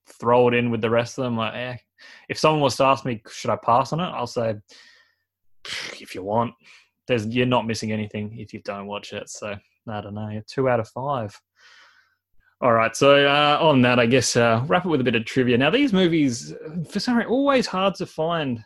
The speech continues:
um, a bit of trivia. Um, but I did, we did name drop Father of the Year, um, early on in the review.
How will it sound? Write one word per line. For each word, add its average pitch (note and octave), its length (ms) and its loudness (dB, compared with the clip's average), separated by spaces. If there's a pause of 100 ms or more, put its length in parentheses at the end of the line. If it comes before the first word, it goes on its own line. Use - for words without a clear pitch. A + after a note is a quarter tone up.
(220)
um, C#3 460 -4
a C3+ 80 -8
bit C3+ 280 -4
of B2+ 180 -8
trivia. C#3+ 440 -6 (580)
Um, C3+ 200 0
but C3+ 120 0
I C3+ 40 2
did, F3+ 500 0 (140)
we D#3+ 100 -2
did F3 140 0
name D3 220 0
drop B2+ 200 -2
Father B2 440 2
of A2 100 -2
the A2+ 100 -4
Year, G#2+ 440 -2 (380)
um, G#2+ 420 -6 (180)
early A2 240 -2
on A2 140 -4
in G#2 100 -4
the G#2 160 -6
review. G#2 440 -6